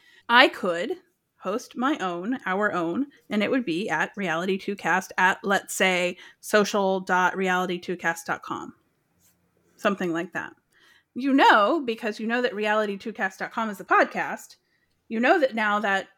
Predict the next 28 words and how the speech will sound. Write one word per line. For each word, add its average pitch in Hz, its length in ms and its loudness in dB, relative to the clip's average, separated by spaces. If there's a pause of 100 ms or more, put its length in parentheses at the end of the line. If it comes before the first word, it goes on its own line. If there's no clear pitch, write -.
(220)
Mastodon 208 580 2
account 190 420 -4 (500)
is 220 380 0 (640)
authentic 508 560 4
because 220 320 2
it's 196 180 -8
using 196 320 -6
the 247 60 -2
same 262 240 2
domain 320 240 4
name. - 280 -4
And 202 120 -4
that 214 180 -4
seems 247 240 -2
pretty 214 240 -6
obvious 226 540 0 (340)
and 214 140 -4
an 208 80 -4
obvious 233 340 2
benefit 226 560 2
for, 196 360 0 (380)
uh, - 160 2 (100)
you 220 140 -4
know, 220 120 0
let's 214 220 2
say 208 320 2 (840)
Eli 254 320 8
Lilly, 277 460 10